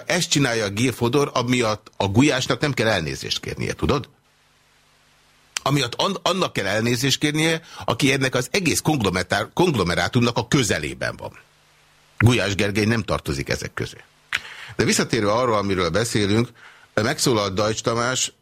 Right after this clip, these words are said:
ezt őt idézik, ő egyáltalán nem a lényeget érinti, egyedül Gulyás Gergely szólal meg, Rétvári Bencét megpróbálják elkapni az A T V-ben, ami egyébként egy jellemző dolog.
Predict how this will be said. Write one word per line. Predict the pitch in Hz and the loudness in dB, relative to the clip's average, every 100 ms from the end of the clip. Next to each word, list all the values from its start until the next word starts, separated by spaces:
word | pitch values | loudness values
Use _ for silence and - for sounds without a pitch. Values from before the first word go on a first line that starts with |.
| _ _ _ | _ _ _
ezt | 104 - | -4 0
őt | 120 113 | 0 2
idézik, | 123 123 107 127 - | 2 2 2 0 2
ő | 117 | 2
egyáltalán | 117 107 82 - 78 | 4 2 0 0 0
nem | 80 | 0
a | 80 | 2
lényeget | 82 90 104 107 104 | 2 2 2 0 0
érinti, | 113 107 104 110 | 0 2 0 0
egyedül | 117 110 90 | 2 2 2
Gulyás | 85 101 82 82 | 4 4 4 2
Gergely | 90 85 82 | 0 0 -2
szólal | 80 101 87 82 | 0 2 2 2
meg, | 110 104 | 0 2
Rétvári | 117 120 104 92 | 2 2 0 0
Bencét | 87 101 - 90 | 0 0 -2 0
megpróbálják | 95 104 85 85 82 | 0 0 0 0 -2
elkapni | 98 101 95 87 | -4 -4 -4 -2
az | 85 82 | -2 0
A | 92 | 0
T | - | 0
V-ben, | 92 92 92 | 0 2 2
ami | 92 | 2
egyébként | 92 90 104 92 | 0 0 0 0
egy | 95 | 2
jellemző | 113 117 98 90 87 | 2 0 0 0 2
dolog. | 90 98 | 4 2